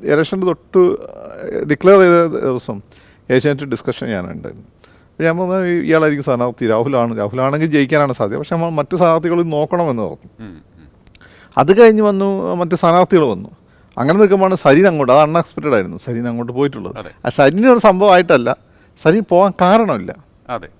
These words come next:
Speaker 1: പിന്നെ രണ്ടാമത്തെ അതിൻ്റെ ഇടയ്ക്ക് നമ്മൾ അവിടെ കേട്ടത് മുരളീധരൻ്റെ പേര് വരുന്നു, അവരുടെ ജില്ലാ കമ്മിറ്റി പറയുന്നു, എന്നാൽ അതുണ്ടാവുന്നില്ല. ആ, മുരളീധരൻ ത-, തഴയപ്പെട്ടു എന്നുള്ളൂ, അല്ലെങ്കിൽ മുരളീധരനായിരുന്നു സ്ഥാനാർത്ഥി ആവേണ്ടി വരുന്ന ഫീൽ. അതൊക്കെ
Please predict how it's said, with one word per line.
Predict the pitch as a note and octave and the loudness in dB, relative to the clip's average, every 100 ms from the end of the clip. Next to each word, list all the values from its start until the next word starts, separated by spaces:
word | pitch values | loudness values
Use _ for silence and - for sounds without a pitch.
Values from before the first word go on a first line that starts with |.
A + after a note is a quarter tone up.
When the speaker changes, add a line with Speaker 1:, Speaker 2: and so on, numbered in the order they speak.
| _ _ _ - | _ _ _ -4
Speaker 1:
പിന്നെ | E3 G#3+ | 2 6
രണ്ടാമത്തെ | G#3 F#3+ G3 G#3 G3+ | 4 6 4 6 2
അതിൻ്റെ | G3 | 4
ഇടയ്ക്ക് | F#3+ F#3+ | 2 2
നമ്മൾ | F3+ F3 | 0 0
അവിടെ | E3+ F3 | 0 0
കേട്ടത് | E3 E3 E3 | 0 0 -2
മുരളീധരൻ്റെ | D#3 C#3+ D3 E3 E3 D#3 | -2 -2 0 0 0 0
പേര് | C#3+ C3 | -2 -2
വരുന്നു, | B2+ G2 G#2 G#2+ _ _ _ _ _ _ _ _ _ _ | -2 -6 -12 -20 _ _ _ _ _ _ _ _ _ _
അവരുടെ | B2+ B2 B2+ B2 | -6 -2 -2 -4
ജില്ലാ | A#2+ C3+ | -2 -2
കമ്മിറ്റി | C#3 C3+ B2 - B2 A#2 G#2+ | -2 -4 -6 -6 -4 -2 -4
പറയുന്നു, | G#2+ G#2 G2+ A#2+ - | -4 -6 -6 -10 -10
എന്നാൽ | A2+ A2 G#2+ G#2 - | -8 -6 -4 -6 -8
അതുണ്ടാവുന്നില്ല. | A#2 G2+ G2+ F#2+ F2+ F#2 - _ _ _ _ _ _ _ _ _ | -10 -6 -6 -6 -8 -16 -20 _ _ _ _ _ _ _ _ _
ആ, | A2+ G#2 G2+ G2+ F2 A#2 | -4 -2 -2 -2 -4 -6
മുരളീധരൻ | C3 B2+ C#3+ C3+ | -4 0 0 0
ത-, | B2+ B2 B2 | -2 -4 0
തഴയപ്പെട്ടു | A#2+ A#2+ A2+ G2 | 0 0 -4 -6
എന്നുള്ളൂ, | A2 G#2+ G#2+ A#2+ | -8 -6 -6 -6
അല്ലെങ്കിൽ | A2 A2 | -8 -8
മുരളീധരനായിരുന്നു | A2 G#2+ B2 B2+ A2+ A#2 | -10 -6 -6 -4 -4 -6
സ്ഥാനാർത്ഥി | A2 G#2+ G#2 G#2+ | -6 -8 -8 -8
ആവേണ്ടി | G2 G2+ | -8 -8
വരുന്ന | G2+ F#2+ A2+ | -10 -10 -14
ഫീൽ. | - F2+ - _ - | -14 -16 -18 _ -10
അതൊക്കെ | B2+ E3 E3+ E3 | -6 -4 -4 -6